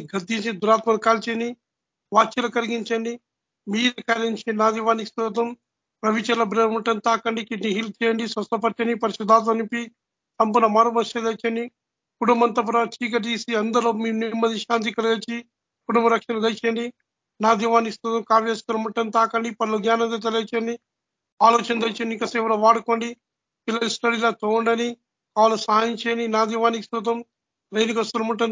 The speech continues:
తాకండి. ఆ చూపుల ప్రభ పొరలు ఎలు చేస్తున్నారు, పొల పోవాల్సిన ప్రభ చూ మంచి కనిపించాలా, చెవు ముట్టి, హార్ట్ ముట్టి స్వస్థపరచండి, ఆత్మతో బలంతో నింపి, జ్ఞానంతో నింపి, ఉద్యోగం దయచేయండి,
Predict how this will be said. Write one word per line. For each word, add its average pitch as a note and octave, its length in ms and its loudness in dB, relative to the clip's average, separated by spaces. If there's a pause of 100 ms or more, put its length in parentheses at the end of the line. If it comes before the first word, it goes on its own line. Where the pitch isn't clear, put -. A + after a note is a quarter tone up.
తాకండి. A3+ 400 2 (580)
ఆ G#3+ 40 6 (120)
చూపుల A3+ 280 -4 (100)
ప్రభ A3+ 180 -4 (120)
పొరలు A3+ 300 -2
ఎలు A3+ 180 -4
చేస్తున్నారు, A3+ 480 0 (100)
పొల A3+ 120 2 (220)
పోవాల్సిన A3+ 560 2
ప్రభ A3 140 -2 (540)
చూ B3 80 -2 (100)
మంచి A#3 260 0
కనిపించాలా, A3+ 460 0 (480)
చెవు A3+ 200 2
ముట్టి, A3+ 200 -2 (100)
హార్ట్ A3 220 2
ముట్టి A3+ 220 -4
స్వస్థపరచండి, A#3 680 -4 (600)
ఆత్మతో A3+ 300 2 (100)
బలంతో A#3 360 2
నింపి, A#3 260 -6
జ్ఞానంతో A3+ 420 0
నింపి, A#3+ 220 -4 (560)
ఉద్యోగం A#3+ 380 0
దయచేయండి, A3+ 380 -4